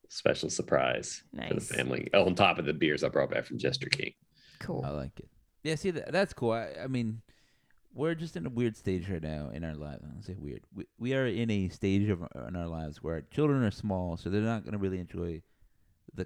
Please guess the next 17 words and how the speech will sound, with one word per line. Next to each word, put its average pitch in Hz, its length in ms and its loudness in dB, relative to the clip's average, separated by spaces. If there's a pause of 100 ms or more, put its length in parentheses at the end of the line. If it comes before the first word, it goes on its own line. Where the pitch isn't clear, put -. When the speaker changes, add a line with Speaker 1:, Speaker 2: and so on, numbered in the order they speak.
Speaker 3:
complexities 90 760 -6
of 87 100 -8
food. 92 380 -4
So 92 160 -2
it's, 87 160 -4 (120)
you 92 140 -4
know, 90 80 2
we're 95 140 4
still 104 240 2
kinda 92 240 -4
cooking 98 280 -4
for 92 140 2
ourselves, 92 640 0 (480)
Speaker 1:
Right. - 200 0
Speaker 3:
that 85 160 2
kinda 95 240 2
deal. 95 360 0